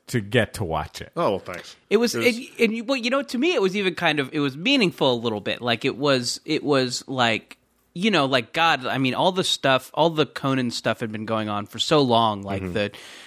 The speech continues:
Speaker 3: you know, the, the, the Tonight Show, and then where is he gonna go, and, it, you know, is, you know, will, will his crew have jobs, and how much money, and what's gonna happen to Jay Leno, and was all this stuff, and it,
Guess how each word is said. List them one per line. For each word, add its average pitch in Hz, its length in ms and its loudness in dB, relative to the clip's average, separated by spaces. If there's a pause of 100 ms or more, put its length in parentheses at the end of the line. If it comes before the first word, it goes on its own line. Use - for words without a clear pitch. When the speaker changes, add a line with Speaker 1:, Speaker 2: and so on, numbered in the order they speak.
(160)
Speaker 3:
you 233 100 2
know, 160 180 4
the, 139 160 0
the, 107 300 -4
the 117 100 -2
Tonight 180 400 0
Show, 190 300 2
and 151 80 0
then 123 100 -2
where 120 140 0
is 107 100 -4
he 110 80 -10
gonna 101 180 -6
go, 170 520 4
and, 113 400 -2
it, 110 420 -6
you 131 140 2
know, 95 320 0
is, 110 260 -6 (260)
you - 240 -4
know, 101 280 -4 (260)
will, 143 220 4
will 139 320 -4
his 139 180 -4
crew 175 300 -2
have 113 320 -2
jobs, 175 560 0
and 127 100 -4
how 104 80 -6
much 98 200 -10
money, 220 340 4
and 139 100 4
what's 127 160 2
gonna 123 140 -2
happen 117 220 -2
to 107 60 -6
Jay 113 200 -2
Leno, 135 380 2
and 117 100 -2
was 110 140 -4
all 175 260 2
this 139 200 -6
stuff, - 360 0
and 107 80 -8
it, - 80 -12